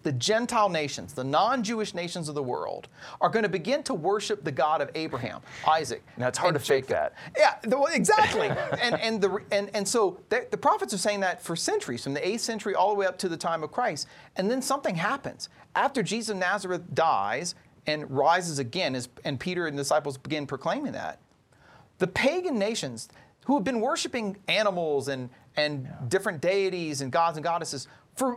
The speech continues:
Speaker 1: centuries begin converting, one after one, city after
Speaker 2: Yeah.
Speaker 1: city, town after town, and they start worshiping the God of the Jews. How do you explain that that happens just when Jesus of Nazareth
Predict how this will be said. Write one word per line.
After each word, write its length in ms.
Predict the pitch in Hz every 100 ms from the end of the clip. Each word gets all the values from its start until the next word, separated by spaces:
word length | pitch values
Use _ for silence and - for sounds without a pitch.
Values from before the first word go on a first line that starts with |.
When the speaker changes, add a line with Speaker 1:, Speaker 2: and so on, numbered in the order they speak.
| -
Speaker 1:
centuries 960 | - 254 392 415 - 120 98 - - - _ _ _ - - -
begin 280 | 165 220 202
converting, 480 | 202 190 202 127 87
one 160 | 151 185
after 240 | 180 180
one, 240 | 175 151 -
city 340 | - 220 214
after 140 | 180 -
Speaker 2:
Yeah. 60 |
Speaker 1:
city, 200 | 190 143
town 340 | 117 208 220 247
after 200 | 208 185
town, 360 | 208 202 147 - - - 196
and 120 | 202
they 120 | 214
start 480 | 208 254 277 277 -
worshiping 680 | 185 254 - 202 180 180 - -
the 80 | 190
God 380 | - 202 262 285
of 80 |
the 80 | 294
Jews. 420 | 202 311 370 220 - -
How 340 | - 233 311
do 160 | 240 302
you 240 | 254 277
explain 680 | 269 - - 233 262 277 208
that 140 | 196 196
that 140 | 190
happens 480 | 185 202 208 165 - - - - -
just 420 | 440 453 427 -
when 340 | 247 262 247 196
Jesus 380 | 220 202 208
of 100 | 202
Nazareth 640 | 180 175 180 160 151 143